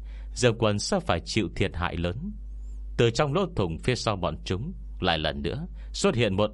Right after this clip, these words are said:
bóng người. Bóng người vừa đi ra thì trực tiếp lao về phía Bách Vô Cầu. Yêu Vương phát hiện phía sau có tình huống nguy hiểm,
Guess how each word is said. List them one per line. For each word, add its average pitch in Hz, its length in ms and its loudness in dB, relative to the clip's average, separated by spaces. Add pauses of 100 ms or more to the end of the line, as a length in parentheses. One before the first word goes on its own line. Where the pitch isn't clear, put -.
bóng 139 260 0
người. 73 280 -2 (680)
Bóng 175 180 6
người 101 140 4
vừa 90 180 2
đi 107 220 0
ra 107 320 -4 (160)
thì 120 160 6
trực 110 140 0 (100)
tiếp 160 100 2 (360)
lao 98 240 4
về 85 200 0
phía 95 220 0 (100)
Bách 165 200 0
Vô 104 240 2
Cầu. 71 240 -4 (760)
Yêu 110 160 6
Vương 98 200 4
phát 131 220 0
hiện 85 220 2
phía 117 180 0
sau 92 460 -2
có 196 180 6
tình 92 160 2
huống 135 180 2
nguy 113 160 0
hiểm, 82 260 -4